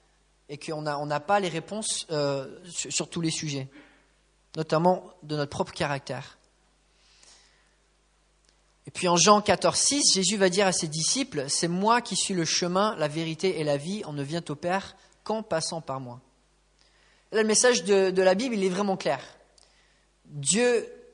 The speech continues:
a une vérité et il veut la faire connaître. Et pour la faire connaître, il a, il a présenté de la manière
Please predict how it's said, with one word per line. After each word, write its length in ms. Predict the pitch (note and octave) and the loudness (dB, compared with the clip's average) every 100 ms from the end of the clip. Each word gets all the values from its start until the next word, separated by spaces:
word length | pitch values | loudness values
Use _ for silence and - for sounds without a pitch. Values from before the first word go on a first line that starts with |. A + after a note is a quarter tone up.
| _ _ _ _ | _ _ _ _
a 120 | F3+ G3 | -2 -2
une 120 | F#3 | -2
vérité 560 | E3+ D#3 E3 A3+ C4+ | -4 -4 -4 -4 -4
et 100 | C4+ | -4
il 80 | F3+ | -4
veut 100 | F#3+ | 2
la 120 | G#3 | 2
faire 200 | F#3+ F#3+ | 2 -4
connaître. 440 | - E3+ A#3 C4 - | -6 -6 -6 -6 -10
Et 60 | F3 | -10
pour 160 | F#3 | -2
la 80 | F#3+ | -2
faire 240 | F#3 G3 | -2 -6
connaître, 420 | - F#3 C4+ - - - _ _ - | -6 -6 -6 -8 -20 -20 _ _ -10
il 140 | F3 | -2
a, 240 | E3+ E3 | 0 0
il 100 | E3 | 0
a 80 | E3 | -2
présenté 500 | E3 B3 A3+ G3+ B3+ | 0 -2 -2 -2 -4
de 100 | A#3+ | -2
la 120 | F3 | 0
manière 500 | E3+ F3 F#3+ B3 B3 | 0 -2 -2 0 -2